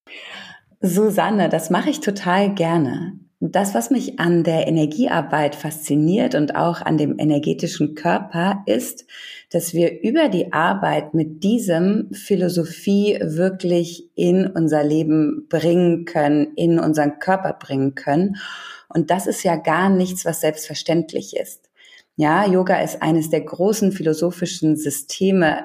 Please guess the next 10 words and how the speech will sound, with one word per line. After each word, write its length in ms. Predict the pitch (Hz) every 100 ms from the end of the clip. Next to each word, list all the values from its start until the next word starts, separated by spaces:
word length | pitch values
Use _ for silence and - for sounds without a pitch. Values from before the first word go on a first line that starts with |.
| -
der 240 | 151 139 135
Welt 440 | 143 151 98 -
und 200 | 147 -
es 120 | 139
ist 240 | - - 151
meiner 280 | 151 156
Meinung 360 | 147 143 143 143
nach 160 | 143 147
das 320 | 151 - -
einzige, 760 | 170 196 - 180 175 185 -